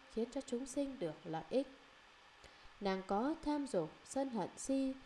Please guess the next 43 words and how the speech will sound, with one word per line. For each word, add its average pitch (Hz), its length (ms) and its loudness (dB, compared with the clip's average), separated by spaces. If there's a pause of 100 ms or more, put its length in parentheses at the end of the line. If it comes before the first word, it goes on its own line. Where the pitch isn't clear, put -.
(200)
còn 202 180 2
cho 294 200 0
người 175 360 2
theo 269 320 2
được 165 260 4
biện - 160 2 (100)
tài. 160 240 0 (380)
Hạ 165 280 -2
huống 240 340 -2
Bồ 180 120 6
Tát 254 380 -2
đủ 190 120 0 (160)
trí 220 260 -4
huệ, 208 200 4 (360)
sao 269 180 0 (100)
không 269 180 4
thể 165 240 4 (160)
cho 233 180 -2
chúng 233 380 -2
lợi 185 200 0 (100)
ích? 269 160 2 (800)
Phụ 190 160 8
nữ 214 340 8
biện 220 220 4
tài 160 200 2
đó, 196 340 2 (100)
cô 294 100 4
ta 285 180 6
là 208 240 4
người 165 160 -2
phàm 160 280 -6
phu 269 200 -2
bình 208 200 2 (120)
thường, 175 180 2 (380)
chứ 269 320 2
chẳng 196 240 0
phải 165 240 2
là 160 100 -4
thánh 220 280 -4
nhân, 277 240 4 (380)
vốn 247 320 4
chưa 269 140 6
đoạn 196 220 2